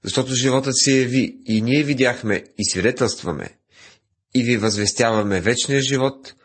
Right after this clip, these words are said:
който беше у Отца и се яви на нас.“ Първите два стиха подчертават истината за неговата вечност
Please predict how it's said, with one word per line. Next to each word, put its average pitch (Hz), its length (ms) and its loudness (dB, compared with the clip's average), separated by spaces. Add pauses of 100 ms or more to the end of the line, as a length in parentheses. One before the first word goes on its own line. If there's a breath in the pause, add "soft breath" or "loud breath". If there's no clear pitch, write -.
(140)
който 101 300 0
беше 95 400 0 (120)
у 104 340 -2
Отца - 440 -4 (320 soft breath)
и 98 120 -4
се - 160 2
яви 90 240 0
на 107 120 0
нас.“ - 460 -4 (2000 loud breath)
Първите 208 340 0
два 104 160 0
стиха - 340 -2
подчертават 123 640 0
истината 135 480 0
за 107 160 0
неговата 110 440 0
вечност 127 560 -2